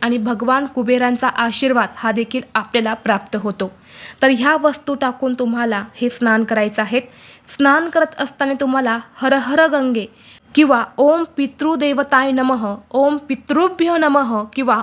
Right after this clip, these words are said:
ओम नमो भगवते वासुदेवाय नमः यापैकी तुम्ही कोणत्याही मंत्राचा जप करू शकता.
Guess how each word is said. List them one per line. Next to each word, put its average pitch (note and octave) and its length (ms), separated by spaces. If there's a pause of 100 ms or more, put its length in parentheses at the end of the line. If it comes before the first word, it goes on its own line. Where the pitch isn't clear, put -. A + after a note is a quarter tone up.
ओम D#4 300
नमो D4+ 260
भगवते C4 500
वासुदेवाय A#3+ 720
नमः C4 340 (440)
यापैकी C4+ 540
तुम्ही B3+ 280
कोणत्याही B3+ 540
मंत्राचा A3+ 520
जप G#3 300
करू G3+ 180
शकता. - 360